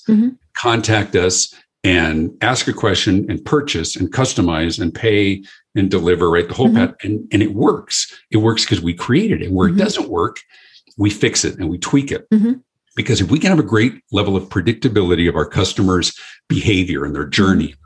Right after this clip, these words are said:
Speaker 2: purchasing, we can plan for that.
Speaker 1: Right.
Speaker 2: We can budget for that. We
Speaker 1: Mm-hmm.
Speaker 2: can, we understand our cash flow. Here's the problem. The problem is your customers have never read your employee manual.
Speaker 1: Right. Oh,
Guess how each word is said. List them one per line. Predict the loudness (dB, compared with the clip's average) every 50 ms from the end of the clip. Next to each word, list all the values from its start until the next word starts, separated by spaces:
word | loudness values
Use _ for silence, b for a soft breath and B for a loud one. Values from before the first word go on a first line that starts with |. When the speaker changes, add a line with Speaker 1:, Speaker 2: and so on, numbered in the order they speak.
| _ -10
Speaker 2:
purchasing, | -2 -2 -2 -2 -2 -4 -4 -2 -2 -4 -6 -8 B B B B B
we | -6 -6 -4
can | -2 -2 -2 -2
plan | -4 -8 -6 -2 -2 0 0 0 0 0
for | 0 0 0
that. | -2 -2 -6 -8 -12 -10 -4
Speaker 1:
Right. | 0 0 2 0 0 -4 -6 -8
Speaker 2:
We | -8 -6
can | -2 2 2 2 2 0
budget | 0 0 0 2 0 0 -2 -2
for | -2 -2 0
that. | 0 -2 -4 -4 0 0
We | 2
Speaker 1:
Mm-hmm. | 2 2 2
Speaker 2:
can, | 0 0 -4 -6 _ _ _
we | 0 2
understand | 2 2 2 0 0 2 2 2
our | 0
cash | -2 -2 -4 0 0 0 0 0
flow. | -2 -4 -4 -4 -6 -10 B B B B B B B B -4
Here's | 2 2 2 4 2
the | 0
problem. | -2 0 0 2 2 2 0 -2 -6 -6 -10 _ _ _ _ _ _ _ _ _ _ -8
The | -8 -6
problem | -4 -2 -2 -2 0 2 2 2
is | 2 2 0
your | -2 -4
customers | -4 -4 -4 -4 -2 -2 0 2 2 2 2 0 0
have | 0 0 2 2
never | 2 0 0 0 0 0
read | 0 0 0 0 0 -2
your | -4 -4
employee | -4 -4 -6 -10 -12 -10 -8 -6 -4 -4
manual. | -4 -2 -2 -2 0 0 2 2
Speaker 1:
Right. | 2 2 2 2 0 -2 -4 _ _ _ -2
Oh, | 0 2 4 4 4 2 2 0 -4